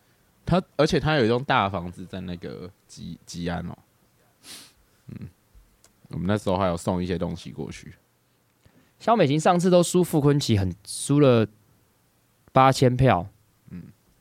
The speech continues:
Speaker 2: 这次民进党派的张美惠要对傅昆萁，那张美惠一定要比，
Speaker 1: 嗯。
Speaker 2: 嗯，张美惠都没有，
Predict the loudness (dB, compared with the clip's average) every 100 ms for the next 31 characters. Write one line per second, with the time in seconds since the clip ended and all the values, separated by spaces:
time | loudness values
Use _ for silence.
0 | _ -2 2 4 4 2 4 0 2 2
1 | 2 0 2 0 0 _ -2 0 0 0
2 | 0 -2 -6 -6 -10 _ -4 -4 0 2
3 | 2 2 0 2 0 0 -2 -8 -10 -10
4 | -12 _ _ _ 0 4 4 4 4 2
5 | 0 0 2 2 2 4 4